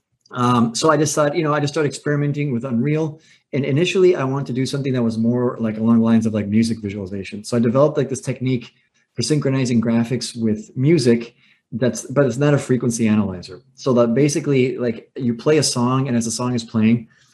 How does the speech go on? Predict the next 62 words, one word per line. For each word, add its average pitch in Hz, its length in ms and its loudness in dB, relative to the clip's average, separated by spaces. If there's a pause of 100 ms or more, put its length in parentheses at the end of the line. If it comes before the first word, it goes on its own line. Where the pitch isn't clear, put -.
(140)
you 117 120 0
draw 113 560 0
on, 113 140 2
like, 107 180 0
a, 95 280 -4 (200)
like, 110 140 -6
a 110 40 -2
Wacom, 110 460 2
like, 110 140 -2
a - 20 -6
tablet, 113 400 -2 (520)
and 113 240 6
that 120 120 0
records, 123 580 0
like, 113 120 -4
the 104 80 -6
data 113 380 -2
that 113 140 -2
you're, 104 340 -4
that 107 100 -4
you're, 104 200 -4 (140)
you're, 143 140 2
you're 175 260 4
essentially 151 320 2
drawing 117 380 4
the 110 60 4
music 110 500 0
as 113 100 -2
the 113 60 0
music's 113 300 -2
playing. 120 460 -2
And 120 100 0
then 117 80 4
you 113 40 -2
can 117 120 -2
do 123 100 0
that 127 140 -4
for 107 60 -8
different 113 240 -8
tracks, - 560 -8
like, 107 140 -6
for 117 80 -4
the 104 80 0
bass 107 280 0
track, 104 280 -2
for 110 60 -4
the 98 80 -2
drum 107 180 2
tracks, 107 260 -2
et - 100 -12
cetera, 120 360 4 (280)
and 127 100 6
then 123 100 6
use 127 200 6
that 127 120 2
data 113 240 4
to 110 120 -6
synchronize 113 420 0
any 107 160 -2
type 107 180 -4
of 95 100 -4
visual 98 500 -4